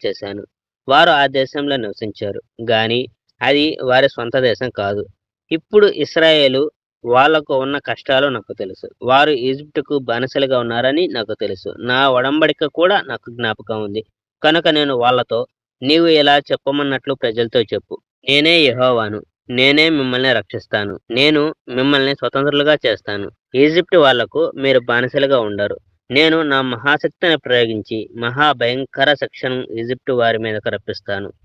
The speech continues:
అప్పుడు మిమ్మల్ని నేను రక్షిస్తాను. మీరు నా ప్రజలుగా ఉంటారు. నేనే మీ దేవుడిగా ఉంటాను. నేనే యెహోవాను, మీ దేవుడనని ఈజిప్టు నుండి నేనే మిమ్మల్ని విడిపించానని మీరు తెలుసుకుంటారు.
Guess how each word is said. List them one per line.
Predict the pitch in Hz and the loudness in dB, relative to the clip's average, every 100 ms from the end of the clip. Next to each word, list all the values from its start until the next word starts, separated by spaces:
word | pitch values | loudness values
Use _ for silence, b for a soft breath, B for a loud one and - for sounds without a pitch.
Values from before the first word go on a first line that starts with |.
| _ _ _ _ 135 | _ _ _ _ -2
అప్పుడు | 147 175 160 165 - | 0 4 4 4 -2
మిమ్మల్ని | 131 147 156 147 | -2 2 2 2
నేను | 139 131 123 | 0 0 0
రక్షిస్తాను. | 117 - 107 - 107 98 92 _ | -2 -6 -12 -10 -8 -8 -10 _
మీరు | 127 147 | 0 2
నా | 139 123 | 2 0
ప్రజలుగా | 120 110 123 123 120 | 0 0 0 0 0
ఉంటారు. | 110 95 101 92 - _ | -2 -6 -8 -8 -12 _
నేనే | 113 135 147 151 | 0 2 4 4
మీ | 135 110 | 2 2
దేవుడిగా | 117 113 113 117 | 2 2 2 0
ఉంటాను. | 107 98 104 98 95 _ _ - - | -2 -4 -6 -6 -10 _ _ -18 -2
నేనే | 131 151 165 165 | 2 4 4 4
యెహోవాను, | 135 123 123 110 107 104 - - _ _ | 4 4 2 2 0 -4 -12 -20 _ _
మీ | 139 147 143 | 2 4 6
దేవుడనని | 139 147 156 147 139 147 151 _ _ - | 6 6 4 2 2 0 -4 _ _ -4
ఈజిప్టు | 131 147 165 156 | 0 2 0 2
నుండి | 170 151 139 139 | 2 4 4 2
నేనే | 127 139 156 | 2 2 2
మిమ్మల్ని | 151 135 135 123 | 2 0 0 -2
విడిపించానని | 107 107 135 120 127 127 139 - - | -4 -6 -6 -2 -2 -2 -4 -8 -8
మీరు | 123 123 | -2 -2
తెలుసుకుంటారు. | 117 107 - 113 101 107 107 | 0 -4 -6 -8 -2 0 0